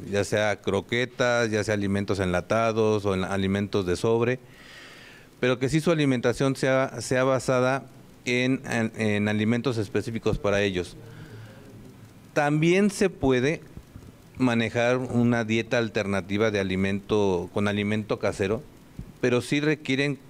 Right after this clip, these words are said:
que el alimento sea balanceado en, en, en, en relación a, la re-, a los,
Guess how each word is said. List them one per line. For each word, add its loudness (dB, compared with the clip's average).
que 0
el 2
alimento 0
sea 0
balanceado 0
en, 0
en, -2
en, -2
en -2
relación 0
a, -2
la 0
re-, -2
a 2
los, 0